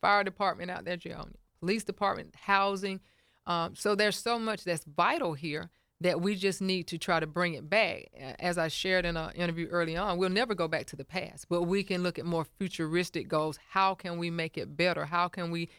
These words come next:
increase the assets that we have right here in Milledgeville?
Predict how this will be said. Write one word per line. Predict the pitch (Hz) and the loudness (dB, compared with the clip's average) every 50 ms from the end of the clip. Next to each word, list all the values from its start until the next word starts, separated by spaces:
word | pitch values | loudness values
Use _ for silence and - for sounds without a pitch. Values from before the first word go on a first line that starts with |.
| _ - | _ -4
increase | 170 165 156 - - 185 180 160 | -4 -2 -2 0 0 0 0 0
the | - - - - - | 0 -2 -2 0 2
assets | 170 175 175 - - - - - - | 2 2 2 0 -4 -6 -6 -6 -4
that | - 160 143 156 | -4 -4 -2 -2
we | 165 175 151 | -2 -4 -4
have | 156 175 170 160 156 - | -2 -2 0 -2 -2 0
right | 156 160 165 165 170 156 | 0 2 2 2 2 0
here | 139 170 165 147 | -4 -2 -2 -2
in | 147 143 | -2 0
Milledgeville? | 151 170 190 185 156 - - 156 147 143 | 0 0 0 0 -2 -4 -4 -4 -2 -2